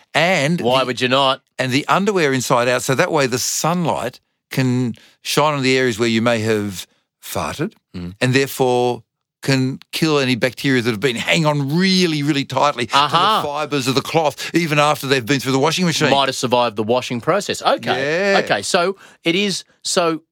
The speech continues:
Speaker 2: Jono is right that the sun does help kill the odours,
Speaker 1: Yes.
Speaker 2: but it might not be the part of the sunlight that he automatically assumed.
Speaker 1: That's right. It's the invisible ultraviolet. And just as a little aside there,
Speaker 2: Mm.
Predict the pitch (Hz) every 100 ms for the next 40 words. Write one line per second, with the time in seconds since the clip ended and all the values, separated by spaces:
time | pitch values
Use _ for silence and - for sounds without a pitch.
0 | - 143 175 175 165 147 110 107 123 175
1 | 226 104 123 208 - - _ - 120 123
2 | - 147 139 117 95 147 175 - 156 113
3 | - 139 117 101 104 127 110 82 165 -
4 | 113 101 - 143 127 135 160 190 147 147
5 | 135 117 107 175 208 101 73 147 196 _
6 | _ _ - 120 120 - 143 135 123 117
7 | - 131 123 120 120 120 123 117 113 110
8 | 113 101 - 90 80 - 123 143 113 131
9 | 139 143 127 165 151 143 135 127 135 139
10 | 120 160 147 156 151 175 147 135 135 127
11 | 117 - 196 220 127 107 160 190